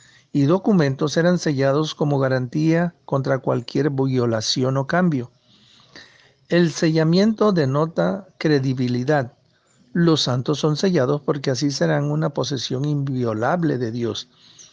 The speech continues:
El sello en los santos garantiz-, garantiza su inmunidad o apostasía y la eterna seguridad durante la gran tribulación.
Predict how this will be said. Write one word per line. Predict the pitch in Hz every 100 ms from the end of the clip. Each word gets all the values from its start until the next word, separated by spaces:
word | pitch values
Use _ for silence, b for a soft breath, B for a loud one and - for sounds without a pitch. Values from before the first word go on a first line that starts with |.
| B B B B B
El | 180 185
sello | 220 226 254
en | 226
los | 147
santos | - 147 147 165
garantiz-, | 151 139 131 143 156 - _ -
garantiza | 151 135 127 147 135 165
su | 175
inmunidad | 151 131 123 127 123 135 165 -
o | 151
apostasía | 139 139 117 - 120 - 151 202 - B B B B -
y | 196
la | 190
eterna | 180 214 240 240
seguridad | 196 175 151 131 143 175
durante | 175 147 131 127
la | 135
gran | 131 127 127
tribulación. | 120 117 113 113 - 139 123 110